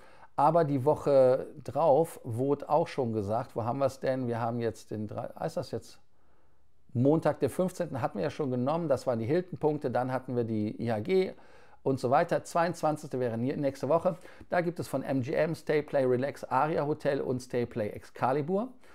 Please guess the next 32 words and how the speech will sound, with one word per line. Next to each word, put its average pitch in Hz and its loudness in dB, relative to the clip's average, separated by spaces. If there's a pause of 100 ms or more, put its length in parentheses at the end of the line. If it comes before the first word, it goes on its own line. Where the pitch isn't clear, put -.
(180)
und 180 2
eine 139 -2
Suite, 165 -4 (540)
äh, - -2
and 123 0
Show 160 2
at 117 0
Bellagio 131 0
mit 123 -4
fünf. - -4
Aber 135 0
ihr 135 2
seht, 175 0
es - -8
sind 170 -6
halt 156 -4
immer 151 -2
relativ 135 -4
wenige. 110 -2 (520)
Dann 156 2
kommt 170 2
etwas 151 -2
mit 135 -4
Marriott 135 4
Bonvoy, 170 4
wo 151 2
ihr 143 2
eine 131 0
Giftcard 160 -2
kriegt, 147 -4
also 123 -2
eine, 117 -2